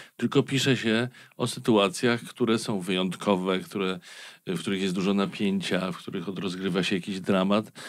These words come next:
No i teraz my jako odbiorcy tej kultury i przesiągnięci tą kulturą, no bo przez lata czytamy, przez lata słuchamy różnych albumów, przez lata oglądamy seriale czy filmy, że my nasiąkamy tym wszystkim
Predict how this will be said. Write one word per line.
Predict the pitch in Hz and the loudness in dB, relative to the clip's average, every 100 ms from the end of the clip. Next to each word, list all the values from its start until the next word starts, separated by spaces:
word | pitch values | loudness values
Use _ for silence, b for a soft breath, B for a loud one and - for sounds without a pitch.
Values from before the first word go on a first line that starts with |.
| B B B - | B B B 2
No | 120 | 4
i | 139 | 4
teraz | - 165 156 135 | 4 2 2 0
my | 151 | 2
jako | 147 139 | 2 4
odbiorcy | 123 113 131 139 127 | 0 6 6 6 0
tej | 120 110 | 0 0
kultury | 117 - 117 | 0 -4 -6
i | |
przesiągnięci | 104 123 110 113 101 127 131 120 | -2 0 2 2 2 4 4 2
tą | 101 98 | -2 -2
kulturą, | 90 101 101 95 92 | 0 0 2 2 2
no | 98 98 | 2 2
bo | 101 95 - | 2 -2 -12
przez | - 110 90 - - B B B B | -4 -2 -2 -4 -14 B B B B
lata | 104 107 120 117 - 107 | 2 6 6 6 4 0
czytamy, | - 90 107 104 104 | 0 -2 0 2 2
przez | - 104 95 | 0 -6 -2
lata | 98 113 - 107 | 0 0 2 0
słuchamy | - 107 113 107 107 104 98 | 0 -4 0 2 4 2 0
różnych | 98 98 101 104 | -2 -4 -6 0
albumów, | 131 110 110 117 110 | 2 4 2 2 -2
przez | - 104 | -4 -2
lata | 104 113 123 | 2 2 4
oglądamy | 117 110 104 107 107 101 | 4 6 4 6 2 0
seriale | 107 107 104 104 | 0 2 2 0
czy | - | -2
filmy, | - 95 98 120 139 B B B | -8 -6 0 2 2 B B B
że | - 113 | 2 4
my | 117 113 b b 107 | 6 4 b b 2
nasiąkamy | 113 - 120 113 143 135 104 | 4 6 4 6 6 6 6
tym | 101 90 | 4 0
wszystkim | 101 87 - 98 113 147 | 0 -2 -2 -2 0 0